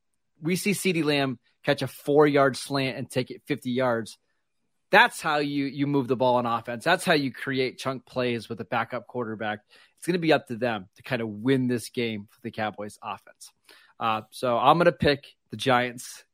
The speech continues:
as per tradition, uh, this show. I just think it's gonna be, it's gonna be probably a really ugly game.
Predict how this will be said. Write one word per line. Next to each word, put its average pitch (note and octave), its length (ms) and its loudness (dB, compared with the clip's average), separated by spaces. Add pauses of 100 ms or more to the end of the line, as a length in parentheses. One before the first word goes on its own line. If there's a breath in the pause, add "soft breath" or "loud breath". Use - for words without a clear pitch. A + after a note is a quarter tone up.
(160)
as A#2+ 200 -6
per C3+ 180 -4
tradition, C3 640 -2 (340 soft breath)
uh, B2+ 180 2
this C3 180 2
show. C#3+ 140 6
I D#3+ 80 8
just G3 140 -2
think C4 160 4
it's G#3+ 100 -2
gonna A#3 160 6
be, G3+ 340 2 (640 soft breath)
it's F#3+ 200 6
gonna A#3+ 200 8
be G#3 220 4
probably E3 460 2
a C#3 60 2
really C3+ 300 -4
ugly C3 300 0
game. A#2+ 500 -4